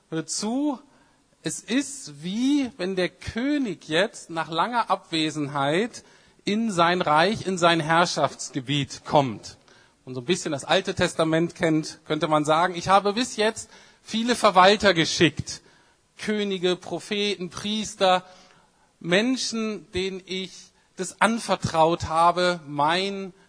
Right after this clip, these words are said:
Werk hier auf der Erde, die Dinge, die mir als Gott und Schöpfer wichtig sind. Aber jetzt geschieht was Neues. Jetzt kommt der König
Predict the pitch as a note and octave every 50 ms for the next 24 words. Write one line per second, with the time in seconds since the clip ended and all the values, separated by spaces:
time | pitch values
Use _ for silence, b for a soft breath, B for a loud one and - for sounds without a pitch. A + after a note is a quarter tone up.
0 | b b - C#3 C3 C#3+ D3 D#3 E3+ F3 - - F#3 E3 D3 D3 D3+ - - D3
1 | B2+ B2+ D3 D#3+ E3+ F3 F3+ E3+ E3+ D3 E3+ F3+ D3+ - F3+ F3+ F3+ F3 D#3 E3
2 | D#3 D#3+ E3+ F#3 F#3 D#3+ D#3 D3+ - - F3+ F3 - D#3+ D#3 D3 - - E3 D#3+
3 | - - - D#3 D3 C#3+ - B B B B B B B B B D#3 E3 G#3 G#3
4 | - - - E3 D3 - - - D3+ D#3+ F#3 G#3 A3+ A3 - - b b b b
5 | b b - E3+ F3+ F#3+ G3+ G3 A3 B3+ C4 - - - - - - - - -
6 | _ _ _ _ _ _ _ _ _ _ _ _ _ _ - F#3 F3+ - G#3 G3
7 | - F#3+ F3+ F3+ - E3+ E3 D#3+ D#3+ D#3 C#3 B2 A#2+ - - D3+ D#3+ F#3 G#3+ G#3
8 | - - - - - F3+ E3+ F3+ E3+ - D#3 C3+ - - - - F#3 F#3+ G3 G3
9 | F#3+ F#3 F#3 - -